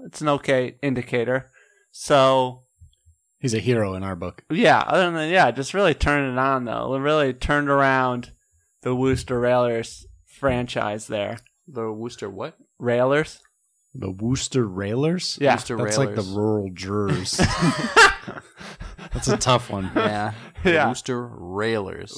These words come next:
Speaker 1: Worcester Railers.
Speaker 2: What? Are, what's? Uh, we need to find out, like, what their chants are, stuff like that. It's gotta be pretty,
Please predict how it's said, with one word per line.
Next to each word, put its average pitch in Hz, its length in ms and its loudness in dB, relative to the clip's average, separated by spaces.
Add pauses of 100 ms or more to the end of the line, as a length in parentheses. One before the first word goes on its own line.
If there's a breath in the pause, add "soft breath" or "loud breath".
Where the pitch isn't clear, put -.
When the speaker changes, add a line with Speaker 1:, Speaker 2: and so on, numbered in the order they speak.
(160)
Speaker 1:
Worcester 143 500 -6
Railers. 117 640 -6 (240)
Speaker 2:
What? 123 160 2
Are, 120 120 0
what's? 123 320 -2
Uh, 127 140 -2 (100)
we 120 180 0
need 131 140 4
to 123 60 0
find 117 220 -2
out, 95 120 -4
like, 90 160 -6
what 95 140 -8
their 85 200 -4 (100)
chants 87 380 -6
are, 78 460 -8
stuff - 300 -10
like 87 140 -10
that. 87 180 -8
It's 110 140 -14
gotta 101 180 -8
be 85 100 -8
pretty, 87 460 -10